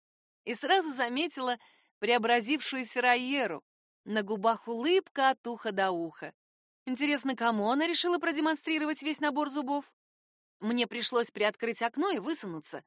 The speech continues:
так как два парня, с которыми она беседовала, вся светясь,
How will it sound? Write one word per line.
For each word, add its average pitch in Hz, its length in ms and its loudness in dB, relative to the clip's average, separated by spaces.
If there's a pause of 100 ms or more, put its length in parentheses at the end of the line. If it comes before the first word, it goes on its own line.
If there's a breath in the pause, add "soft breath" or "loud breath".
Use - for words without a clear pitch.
(220)
так 202 160 -2
как 202 180 -2
два 214 180 0
парня, 330 380 2
с - 60 -10
которыми 196 400 -4
она 180 180 -4
беседовала, 247 560 -2
вся 202 220 -6
светясь, 220 520 -8